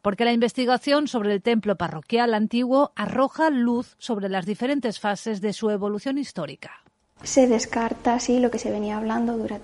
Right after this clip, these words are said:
Speaker 2: durante muchos, muchos años, muchos siglos, digamos, también, eh, sí, lo, la hipótesis de que hubiese una mezquita en el subsuelo.
Speaker 1: Además, la tesis de Joaquín García Sentamans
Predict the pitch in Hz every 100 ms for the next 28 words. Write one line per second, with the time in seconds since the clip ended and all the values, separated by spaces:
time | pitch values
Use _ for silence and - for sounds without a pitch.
0 | - 214 208 190 107 196 202 - 208 -
1 | - 214 208 208 214 240 240 240 277 -
2 | 254 - 220 - 254 247 262 254 226 226
3 | - 220 233 233 247 294 - - - -
4 | 240 220 208 214 - 220 214 202 202 -
5 | - - - - - - 233 208 208 208
6 | 208 220 226 233 214 202 202 202 202 208
7 | 214 214 226 - - 220 214 220 - 208
8 | 202 226 - - 175 180 208 269 - 240
9 | 202 196 208 233 214 202 202 - 208 202
10 | 220 190 190 - 214 196 165 - 185 208
11 | 220 214 220 226